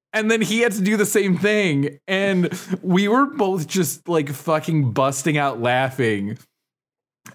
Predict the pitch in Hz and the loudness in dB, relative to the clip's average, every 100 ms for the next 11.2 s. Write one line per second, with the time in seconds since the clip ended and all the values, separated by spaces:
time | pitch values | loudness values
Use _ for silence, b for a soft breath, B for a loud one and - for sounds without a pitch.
0 | _ 170 170 165 156 139 127 - _ _ | _ -2 0 0 2 0 -4 -18 _ _
1 | _ _ _ 208 180 160 185 180 170 123 | _ _ _ -2 0 2 2 2 0 0
2 | 107 - - 170 170 - _ 220 233 240 | -4 -8 -16 -6 -6 -6 _ -4 0 0
3 | 170 - _ 160 151 - _ _ _ _ | -2 -6 _ -4 -4 -6 _ _ _ _
4 | 165 170 226 226 - 226 180 175 175 151 | -10 -2 -2 -2 0 -2 2 2 2 0
5 | 123 113 _ 156 143 165 143 135 160 156 | -2 -4 _ -8 -2 -2 -2 -2 0 0
6 | 143 - 139 135 - B B _ - 139 | -2 -2 -2 -2 -8 B B _ -2 0
7 | 156 143 135 135 139 - 123 120 107 107 | 2 2 2 2 0 -2 0 0 0 -4
8 | B 190 _ 170 190 233 185 190 180 170 | B -12 _ -4 -2 -2 -2 0 0 0
9 | 139 147 139 147 139 127 131 123 120 127 | 2 0 0 -2 0 0 0 2 0 0
10 | 139 139 127 - 151 139 117 107 117 135 | 0 0 -2 -2 -2 -2 -4 -2 -2 0
11 | 127 | -2